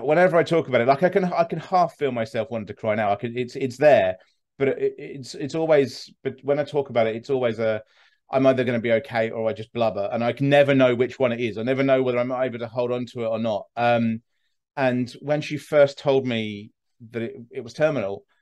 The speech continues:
I, we, she, <sighs> bless my wife, she just didn't get certain things. If we went to a restaurant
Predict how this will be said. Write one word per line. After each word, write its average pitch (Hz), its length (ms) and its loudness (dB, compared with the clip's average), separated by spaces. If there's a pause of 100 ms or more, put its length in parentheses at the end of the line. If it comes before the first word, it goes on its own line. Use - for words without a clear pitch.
(360)
I, 123 560 2 (180)
we, 139 400 -6
she, 127 240 -14 (100)
<sighs> - 1500 -20
bless 180 240 -2
my 117 100 -2
wife, 113 160 -4
she 160 120 -10
just 180 180 -14
didn't 117 380 -6
get 123 260 -4
certain 117 320 -4
things. 120 400 -8
If 127 100 -12
we 156 80 -4
went 220 240 0
to 180 100 -4
a 151 40 -2
restaurant 135 500 -4